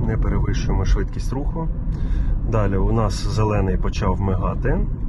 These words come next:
На перехресті ми будемо їхати по головній. Тут стоп-лінії немає, але є знак "Стоп". Тому ось Mazda вже порушила. Ми повинні стати безпосередньо перед знаком "Стоп". Тобто ось так, от бачимо:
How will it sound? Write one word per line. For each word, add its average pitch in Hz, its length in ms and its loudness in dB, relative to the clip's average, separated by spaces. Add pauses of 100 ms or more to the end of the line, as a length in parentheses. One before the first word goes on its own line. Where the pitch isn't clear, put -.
(280)
На 104 160 2
перехресті 107 520 -2
ми 101 120 2
будемо 104 280 0
їхати 95 340 -2
по 101 180 -2
головній. 95 560 0 (840)
Тут 135 160 0
стоп-лінії 120 680 2
немає, 107 580 0 (220)
але 131 320 0
є 139 120 0
знак 123 280 0
"Стоп". - 320 -2 (220)
Тому 113 380 2
ось 104 220 0
Mazda 127 320 0
вже 104 200 -2
порушила. 110 640 -2 (460)
Ми 123 120 2
повинні 113 360 0
стати 185 480 -4
безпосередньо 151 760 -2
перед 135 380 -2
знаком 113 400 -2
"Стоп". 92 300 -6 (100)
Тобто 92 280 -4
ось 104 200 -2
так, 92 220 -4
от - 60 -6
бачимо: 147 360 -4